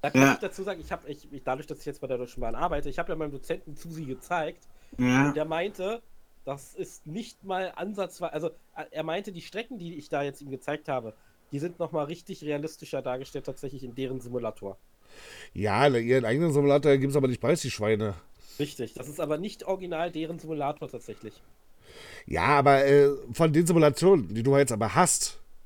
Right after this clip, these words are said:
Speaker 3: ist das aber der realistischste.
Speaker 1: Ja, das auf jeden Fall. Von
Speaker 2: Ja.
Speaker 1: der, von der Simulation der Deutschen Bahn gesehen, ja.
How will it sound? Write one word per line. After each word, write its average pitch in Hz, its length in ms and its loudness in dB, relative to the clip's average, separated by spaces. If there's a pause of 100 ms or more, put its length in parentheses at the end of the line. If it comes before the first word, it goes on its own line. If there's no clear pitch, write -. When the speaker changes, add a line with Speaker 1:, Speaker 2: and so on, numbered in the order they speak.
(160)
Speaker 3:
ist 127 180 -2
das 147 200 2
aber 131 120 4
der 135 140 6
realistischste. 120 640 0 (440)
Speaker 1:
Ja, 113 240 -2 (220)
das 135 160 -12
auf 165 120 -6
jeden 151 160 -8
Fall. 123 200 -2
Von 139 180 0
Speaker 2:
Ja. 131 60 8
Speaker 1:
der, 143 180 6 (300)
von 160 100 -4
der 170 100 -4
Simulation 165 420 -8
der 185 80 -8
Deutschen 139 260 -14
Bahn 156 220 -12
gesehen, 294 340 -10
ja. 98 220 -12